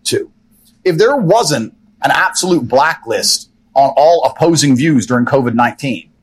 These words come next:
that bullshit would never have gone on for as long as it did. It went on for as long as it did, and they managed to purport a false version of reality for so long because you couldn't discuss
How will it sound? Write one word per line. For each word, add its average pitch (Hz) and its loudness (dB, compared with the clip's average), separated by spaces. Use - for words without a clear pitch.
that - 0
bullshit 170 -2
would 127 0
never 202 2
have 139 -2
gone 190 4
on 165 2
for 135 0
as 131 0
long 170 2
as 175 0
it 208 -2
did. 262 2
It 196 0
went 247 2
on 311 2
for 247 0
as 202 0
long 226 2
as 190 2
it 185 0
did, 202 2
and 135 -4
they 151 0
managed 180 2
to 156 -2
purport 147 0
a - 4
false 226 0
version 165 0
of 143 0
reality 135 0
for - -18
so 180 2
long 170 0
because 143 -4
you 160 0
couldn't 262 0
discuss 185 0